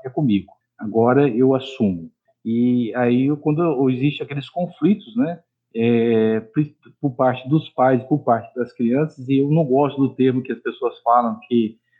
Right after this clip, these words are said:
"Ah, o meu filho é aborrecente", ou aqueles termos pejorativos, não é nada disso. É o, é o nosso filho, é a nossa criança que está assumindo as rédeas da vida. Então, nós temos que ter muita paciência nesse período também, pra ajudar também a conduzir,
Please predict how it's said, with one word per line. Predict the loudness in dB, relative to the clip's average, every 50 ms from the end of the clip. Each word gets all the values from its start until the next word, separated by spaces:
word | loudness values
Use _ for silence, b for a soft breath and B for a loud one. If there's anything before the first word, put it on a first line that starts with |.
| b b b
"Ah, | -2 0 0 2 2 2
o | 0 0
meu | 0 0 -2 -2
filho | -2 -2 0 0
é |
aborrecente", | 0 -2 -2 -2 0 0 2 0 0 -2 -4 _ -4 -2 0 2 2 0 0 -2 -4 -4 -4
ou | -2 -2 -2 -4 -4 -4 -6
aqueles | -6 -6 -6 -8 -10 -8
termos | -4 0 0 0 0 0
pejorativos, | -4 -4 -2 0 0 0 0 -2 -2 -4 -4 -4 -2 -4
não | -4 -2
é | -2
nada | 0 0 0 0 -2
disso. | -4 -6 -10 -10 -12 -14 -20 _ b b _ _ -2
É | 0
o, | 2 2 2 0 0
é | 0 0 2
o |
nosso | 2 4 2 2 0 0 -4 -8 -4
filho, | 0 0 2 2 0 -2 -4 -6 -6
é | -6
a | -4
nossa | -2 0 0 0 -2 -2 -6
criança | -6 -4 -2 0 2 2 0 0 -2 -6 -12 -18 -18 _ _ _ _ _ _ _
que | 0
está | 2 2 2 0
assumindo | 0 2 0 2 2 4 2 2 2 0 -4 -4 -2
as | -2 -2 -2 0
rédeas | 0 0 0 2 2 0
da | 0 0
vida. | 0 0 0 -2 -2 -2 -6 -12 -20 _ _ _ _ _ _ -6
Então, | -4 0 2 2
nós | 2 2 2
temos | 2 0 0 0
que | -2 -2
ter | 0 0 0
muita | 2 0 0 -2 -2
paciência | -2 -2 -2 -4 -2 -2 0 2 4 4 2 2 2 2
nesse | 0 0 0 -4 -6
período | -6 -4 -2 -4 -4 -6
também, | -6 -2 0 2 2 0
pra | 0 0 0 0
ajudar | 0 0 -2 -2 0 0 0 0
também | 0 0 0 0 0
a | 0
conduzir, | 0 0 0 0 0 0 -4 -4 -2 -2 -2 -2